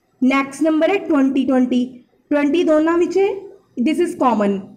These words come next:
ਫਿਰ ਨੈਕਸਟ ਕੀ ਹੈ? ਥਰਟੀ, ਥਰਟੀ, ਥਰਟੀ, this is common। ਠੀਕ ਹੈ, ਤਾਂ ਤੁਸੀਂ ਇਸਦੇ ਦੋਨੋਂ ਜਿਹੜੇ, ਮਤਲਬ, ਤੁਹਾਡੇ ਕੁਐਸਚਨ ਦੇ ਨੰਬਰ ਹੈ ਫਾਈਵ ਔਰ ਟੈਨ, ਇਹਨਾਂ ਦੇ ਪਹਿਲਾਂ ਕਾਮਨ ਮਲਟੀਪਲਸ ਲਿਖ ਲੈਣੇ ਹੈ।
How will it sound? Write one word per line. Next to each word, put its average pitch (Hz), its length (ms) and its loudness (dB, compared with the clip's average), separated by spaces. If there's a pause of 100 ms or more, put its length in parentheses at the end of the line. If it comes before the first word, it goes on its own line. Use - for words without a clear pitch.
(520)
ਫਿਰ 339 160 2
ਨੈਕਸਟ 294 380 -2
ਕੀ 330 160 0
ਹੈ? 381 60 0
ਥਰਟੀ, 240 500 -2 (380)
ਥਰਟੀ, 285 260 0
ਥਰਟੀ, 370 240 2 (320)
this 262 180 0
is - 100 -2 (100)
common। 208 320 0 (480)
ਠੀਕ - 180 -4
ਹੈ, 427 120 0 (400)
ਤਾਂ 339 160 0
ਤੁਸੀਂ 359 280 0
ਇਸਦੇ 359 640 2 (260)
ਦੋਨੋਂ 294 540 2
ਜਿਹੜੇ, 339 320 2
ਮਤਲਬ, 311 300 0
ਤੁਹਾਡੇ 320 200 0
ਕੁਐਸਚਨ 277 420 -2
ਦੇ 311 80 2
ਨੰਬਰ 254 340 2
ਹੈ 302 100 0 (140)
ਫਾਈਵ 247 340 -2
ਔਰ 285 100 0
ਟੈਨ, 254 360 -2 (480)
ਇਹਨਾਂ 302 220 2
ਦੇ 339 120 -2
ਪਹਿਲਾਂ 294 280 0
ਕਾਮਨ 302 520 0
ਮਲਟੀਪਲਸ 311 500 0
ਲਿਖ 240 160 -2
ਲੈਣੇ 208 320 0
ਹੈ। 190 160 -2